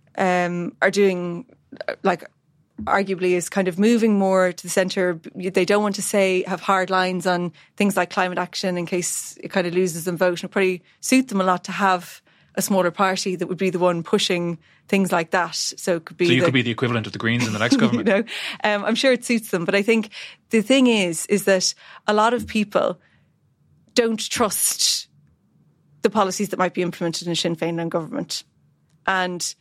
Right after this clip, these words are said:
Speaker 1: I think a lot of people would like an alternative. I think choice in politics is so important. And why not offer people more trust? I mean, imagine if we as a party said, "Oh, sure, look, people can vote for Sinn Féin instead, so we'll just duck out." Like, is that the question?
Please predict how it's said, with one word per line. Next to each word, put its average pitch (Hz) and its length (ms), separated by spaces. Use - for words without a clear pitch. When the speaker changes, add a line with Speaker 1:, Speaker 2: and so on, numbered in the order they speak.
Speaker 1:
I 196 100
think 220 180
a - 20
lot 190 160
of 180 60
people 170 420
would 196 140
like 190 400
an 202 80
alternative. 202 440
I 180 100
think 185 340
choice 240 460
in 185 180
politics 175 440
is 180 80
so 175 140
important. - 680
And 196 400
why 214 300
not 226 160
offer 208 220
people 196 300
more 180 200
trust? - 520
I 202 40
mean, 208 120
imagine 214 280
if 220 80
we 214 100
as 196 100
a 175 40
party 185 240
said, 185 220
"Oh, 359 80
sure, 233 160
look, 233 100
people 208 460
can 214 160
vote 220 160
for - 60
Sinn 240 160
Féin 247 160
instead, 254 320
so - 500
we'll 214 100
just 208 160
duck 202 180
out." 202 220
Like, 170 120
is 202 80
that - 140
the - 60
question? 302 520